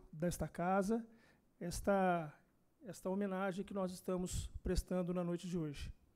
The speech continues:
É, doutor Adolfo também eu conheci, é, quando eu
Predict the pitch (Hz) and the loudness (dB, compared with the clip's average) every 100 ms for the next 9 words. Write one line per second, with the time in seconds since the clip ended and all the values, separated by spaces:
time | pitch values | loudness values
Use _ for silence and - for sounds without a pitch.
0 | _ _ _ _ _ _ _ 165 170 165 | _ _ _ _ _ _ _ -12 -10 -10
1 | 165 160 165 185 208 165 170 202 220 - | -10 -10 -6 2 4 6 10 10 10 6
2 | 233 214 190 185 190 180 175 190 175 - | 4 4 4 6 6 6 6 4 2 2
3 | 190 233 240 - - _ _ - - 180 | 4 6 4 -2 -20 _ _ -20 -10 -4
4 | 180 170 165 160 185 190 190 190 190 185 | -2 -2 -4 -4 -2 2 4 6 6 6
5 | 165 | 4